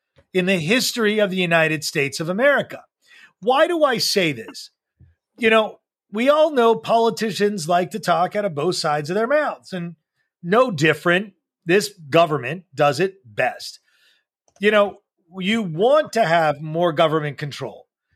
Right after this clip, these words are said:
You want to have your privacy exposed. You don't want to have your autonomy, your independence,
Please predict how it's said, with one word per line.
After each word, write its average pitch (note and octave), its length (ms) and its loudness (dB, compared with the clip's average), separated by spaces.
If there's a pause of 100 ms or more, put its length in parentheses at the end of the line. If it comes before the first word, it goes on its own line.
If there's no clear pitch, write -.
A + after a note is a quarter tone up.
(200)
You F#3+ 260 -2
want F#3+ 680 0
to G3+ 180 2
have E3 640 2 (640)
your E3+ 600 2 (220)
privacy G3 640 0
exposed. C3+ 800 -4 (320)
You F#3 180 -2
don't C#4 280 2
want C#4+ 280 0
to D4+ 180 2
have G3+ 600 2 (300)
your F3 220 2
autonomy, E3 800 -2
your E3+ 140 -4
independence, E3+ 1080 -6